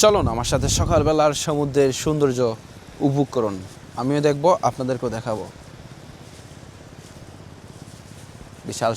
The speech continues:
সমুদ্র, শেষ রাইতে জোয়ার ছিল, এখন বাটা চলতেছে। এই যে দেখুন একটু, এই যে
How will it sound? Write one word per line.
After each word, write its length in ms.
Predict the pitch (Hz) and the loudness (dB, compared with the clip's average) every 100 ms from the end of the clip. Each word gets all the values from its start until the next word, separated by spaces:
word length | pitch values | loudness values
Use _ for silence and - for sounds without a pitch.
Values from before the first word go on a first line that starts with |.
| - | -4
সমুদ্র, 360 | 117 110 113 131 185 - - - - - - - - - - - - - - - | -8 -8 -6 -6 -6 -14 -20 -20 -20 -20 -20 -20 -20 -20 -20 -20 -20 -20 -20 -12
শেষ 160 | - 175 202 | -6 -4 -2
রাইতে 200 | 185 190 | 0 2
জোয়ার 240 | 151 143 | 4 4
ছিল, 240 | 151 170 160 220 - - - - | 4 2 2 0 -4 -16 -18 -12
এখন 220 | 123 131 131 120 131 - - - - - - - | -8 -6 -6 -8 -14 -18 -18 -18 -18 -18 -18 -2
বাটা 200 | 123 123 143 | 2 2 0
চলতেছে। 360 | 143 139 135 165 - - - - - - - - | -2 -2 -4 -4 -6 -16 -20 -20 -20 -20 -16 -10
এই 60 | |
যে 60 | 131 143 | -8 -6
দেখুন 180 | 135 139 127 | -6 -8 -8
একটু, 160 | - 240 - - - - - - - - - - - - 110 | -10 -12 -12 -20 -20 -20 -20 -20 -20 -20 -20 -20 -20 -8 -6
এই 60 | |
যে 80 | 123 | -4